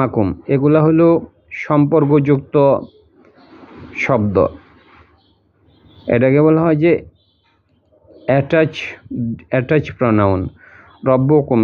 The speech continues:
এগুলা কুম তো তোমাদের, তোমাদের রব তুমি নয়। আর যদি বার্বের সাথে থাকে রব্বুকুম তোমাদের রব, ওয়া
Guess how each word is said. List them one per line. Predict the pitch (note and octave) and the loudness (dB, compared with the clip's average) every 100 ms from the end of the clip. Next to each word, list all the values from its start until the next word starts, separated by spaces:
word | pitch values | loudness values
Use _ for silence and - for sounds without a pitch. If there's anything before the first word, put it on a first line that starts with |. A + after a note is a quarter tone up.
| A#2 | 2
এগুলা | B2+ D3+ E3 E3+ | 2 2 2 0
কুম | - F3+ F3 | 0 0 0
তো | D#3+ C#3 | -2 0
তোমাদের, | C3 A#2 G2+ D#2+ - | 0 2 0 -4 -4
তোমাদের | - C#3+ D#3 D3 A#2+ G#2 | 0 2 2 2 2 0
রব | F2+ D2+ - _ _ _ _ _ - | 0 -4 -14 _ _ _ _ _ 0
তুমি | C3+ C#3 A#2+ | 4 4 4
নয়। | F#2+ D#2+ - - _ - - - _ _ _ - - - - G#2+ | 2 -2 -8 -20 _ -20 -20 -20 _ _ _ -20 -20 -20 -6 -2
আর | G#2+ A#2+ | 0 2
যদি | D3+ D#3+ C3 | 2 2 2
বার্বের | B2 C#3 D#3+ | 0 0 0
সাথে | - F3 F#3 F3+ | -2 -2 -2 0
থাকে | F#3 G3 G3 F3 - _ _ _ _ _ - _ _ _ _ _ _ - - - - - A#2+ | 0 0 0 0 -4 _ _ _ _ _ -20 _ _ _ _ _ _ -20 -20 -20 -16 -4 0
রব্বুকুম | C3 D3 D#3 D3 D3+ A#2 | 2 2 2 2 0 2
তোমাদের | C#3+ C#3+ D3 C#3+ A#2 | 2 2 2 2 2
রব, | G2+ D2 - A#2+ _ _ _ _ _ _ _ _ _ - - _ - - - - - - - - - - - - - - - - - - - - - - - - - - - - - - - - - - | 0 -2 -12 -20 _ _ _ _ _ _ _ _ _ -20 -20 _ -20 -20 -20 -20 -20 -16 -14 -14 -18 -20 -20 -20 -20 -20 -20 -20 -20 -20 -20 -20 -20 -20 -20 -20 -20 -20 -20 -20 -20 -20 -20 -18 -14 -6
ওয়া | C#3 D#3 | 0 0